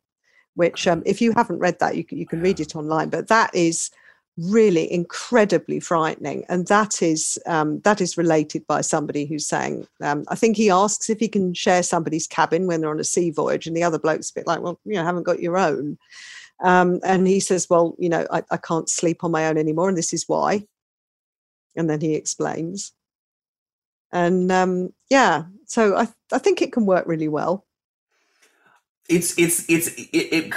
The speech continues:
Speaker 2: generates all this, that sort of layered storytelling generates all these nice moments in Cannon Albrecht because, um, all of the characters really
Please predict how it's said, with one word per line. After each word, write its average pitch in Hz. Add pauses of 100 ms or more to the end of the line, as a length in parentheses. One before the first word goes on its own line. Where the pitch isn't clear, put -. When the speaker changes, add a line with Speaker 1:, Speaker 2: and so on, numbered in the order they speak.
(640)
Speaker 2:
generates 226
all 208
this, 139 (300)
that 139
sort 175
of 131
layered 139
storytelling 127
generates 139
all 196
these 135
nice 117
moments 104
in 104
Cannon 104
Albrecht 95 (440)
because, 135
um, 92 (640)
all 165
of 214
the 165
characters 104
really 87